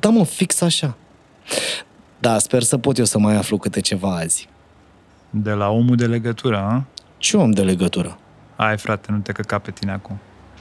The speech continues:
Speaker 2: Că ți-a scăpat porumbelul aseară.
Speaker 1: Ei, nu, am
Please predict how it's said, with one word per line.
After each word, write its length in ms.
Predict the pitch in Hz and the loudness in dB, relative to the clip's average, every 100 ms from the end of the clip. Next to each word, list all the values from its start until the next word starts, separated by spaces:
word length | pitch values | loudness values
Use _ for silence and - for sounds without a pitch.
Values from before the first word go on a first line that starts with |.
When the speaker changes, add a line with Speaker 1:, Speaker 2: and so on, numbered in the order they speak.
| - | -18
Speaker 2:
Că 120 | - 113 | -4 0
ți-a 160 | 127 | 0
scăpat 380 | 120 120 117 139 | 0 0 0 0
porumbelul 480 | - 120 113 107 104 | 0 2 2 2 0
aseară. 360 | 98 101 98 - - | -2 -6 -8 -10 -2
Speaker 1:
Ei, 380 | 120 139 139 120 | 2 4 4 2
nu, 300 | 117 190 110 | 0 -2 -2
am 260 | 104 123 | -4 -8